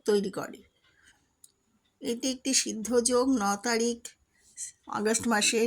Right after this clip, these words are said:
দুপুর একটা ছেচল্লিশ মিনিট পর্যন্ত সময় আছে। এই সময় আপনারা নাগনাগিনী দিয়ে আপনাদের কালসর্প দোষ,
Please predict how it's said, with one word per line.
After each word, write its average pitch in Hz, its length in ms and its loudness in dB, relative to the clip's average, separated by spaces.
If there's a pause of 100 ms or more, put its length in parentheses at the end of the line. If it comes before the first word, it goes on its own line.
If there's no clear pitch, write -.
(100)
দুপুর 214 340 0
একটা 185 280 -4
ছেচল্লিশ 202 540 -2
মিনিট 202 240 -6
পর্যন্ত 208 420 -6 (840)
সময় 208 440 -4
আছে। - 300 0 (220)
এই 233 180 -6
সময় 254 320 -2
আপনারা 214 440 -2 (580)
নাগনাগিনী 202 680 -2
দিয়ে 220 300 0 (560)
আপনাদের 214 540 -4 (920)
কালসর্প 196 640 -2
দোষ, 190 380 2